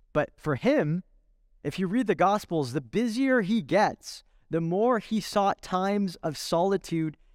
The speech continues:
and silence, times of prayer, times of communion with his Father. This is the Son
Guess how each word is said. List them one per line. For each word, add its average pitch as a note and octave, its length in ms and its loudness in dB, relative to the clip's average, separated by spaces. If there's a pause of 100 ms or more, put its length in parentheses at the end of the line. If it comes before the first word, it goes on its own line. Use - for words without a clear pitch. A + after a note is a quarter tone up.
and C#3+ 160 -6
silence, E3 580 0
times F3+ 360 -2
of C3 100 -6
prayer, E3 340 0
times F3+ 380 -2
of D#3 160 -4 (220)
communion F3+ 680 0
with D#3 140 0
his C#3 240 -4
Father. D3+ 560 0 (1160)
This G#3+ 180 -2
is G3 200 -4
the F3 120 0
Son A3 540 0